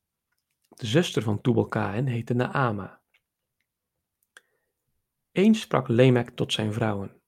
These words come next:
Ada en Silla: "Hoort mijn stem, vrouwen van Lemek,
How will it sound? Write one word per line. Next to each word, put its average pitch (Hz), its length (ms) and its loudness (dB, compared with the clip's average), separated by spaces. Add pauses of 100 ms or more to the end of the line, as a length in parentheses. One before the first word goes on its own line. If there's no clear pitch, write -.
Ada 117 340 0
en 117 140 -2
Silla: 127 500 0 (360)
"Hoort 202 320 4
mijn 147 180 0
stem, 123 500 -2
vrouwen 110 420 -2
van 107 120 -2
Lemek, 104 480 -4